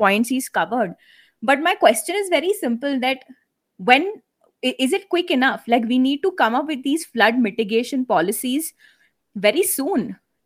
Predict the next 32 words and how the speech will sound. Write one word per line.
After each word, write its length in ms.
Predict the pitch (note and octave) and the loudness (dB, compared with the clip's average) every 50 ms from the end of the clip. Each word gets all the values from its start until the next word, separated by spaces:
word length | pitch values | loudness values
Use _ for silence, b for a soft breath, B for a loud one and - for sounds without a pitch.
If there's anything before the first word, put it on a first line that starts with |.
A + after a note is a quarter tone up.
| - | 2
And 160 | A#3+ B3+ C#4 | 4 6 6
we 120 | C#4 D#4 E4 | 6 4 4
need 300 | D4+ C4+ C4+ C4+ B3+ - | 4 4 4 2 2 0
to 160 | E4+ F#4 D#4 | 0 0 0
hold 360 | G#3 - A3 G#3+ A#3 C4 D#4+ D4+ | 0 0 2 2 2 2 2 -2
these 200 | D#4 E4+ F4 - | -4 -4 -6 -4
corporations 640 | - C4 A3+ A3+ A3+ B3 A#3 A#3 C4 - C#4+ C4 B3+ | -4 -4 -4 -4 -4 -4 -4 -4 -2 -2 -2 -2 -2
accountable 540 | A3+ - A3 G3+ G3 G#3 A3 A#3 G#3+ C4+ E4 | -2 -2 -4 -4 -4 -4 -6 -4 -2 -2 -2
and 160 | D#4+ D4 C4+ | 0 0 0
also 440 | G#3+ G#3 A#3 A3+ - D4 D4+ F#4+ F#4+ b b b b b _ - | 0 -2 -2 -4 -6 -6 -6 -6 -8 b b b b b _ -4
get 260 | E3 G#3+ G#3+ G#3 G#3 A3 | 2 2 2 2 2 -2
them 200 | C#4+ D4+ E4 D#4+ | -2 -2 -2 -4
to 100 | F4 D#4+ | -6 -4
contribute 640 | - - A#3 - G3+ G#3 A#3+ G#3+ C#4+ D4 D4+ - | -2 0 0 0 -2 -4 -6 -4 -4 -6 -6 -4
in 140 | D4 C#4+ C4+ | -4 -4 -2
these 180 | C4+ C#4+ D#4 D4+ | -2 -2 0 0
action 420 | A#3+ A3 - - - C4 C4+ C4 | -2 -2 -2 -6 -6 -4 -4 -2
plans, 420 | B3+ A3 F#3 D#3+ B2+ G#2 - - - _ _ - - | 0 0 0 -2 -2 -6 -10 -14 -16 _ _ -8 -4
not 240 | G#3 G3 G#3 A3 G#3 | 0 0 0 0 0
just 240 | B3 C4+ D#4+ D#4+ - | -2 -2 -2 -2 -4
in, 160 | C#4 B3+ B3 | -2 -2 0
like 180 | A3+ G#3 G#3 - | 0 0 -2 -2
you 60 | A#3+ | -6
said, 240 | B3 - A#3+ A3 A3 | -4 -2 -2 -4 -2
some 200 | - A#3 A#3 A#3 | -2 -2 -2 -2
greenwashing 640 | A3 G3 G3+ G#3 G#3 G#3 G#3 G3+ A3 - A#3 A3+ A3 | -2 -2 -4 -4 -4 -4 -2 -4 -4 -4 -4 -6 -6
policies 480 | - F#3+ D#3+ E3+ F#3+ - A3 G#3 G3 G3+ | -2 -2 -2 -2 -2 -4 -6 -6 -4 -4
or 80 | G3 | -4
C 200 | G#3 - - G3+ F#3 | -4 -4 -6 -4 -4
S 140 | G3 G3 - | -4 -2 0
R 180 | G#3+ G#3 G3 G3 | 0 0 0 0
work 300 | E3 E3+ F#3 G#3 - | 0 0 0 -2 -4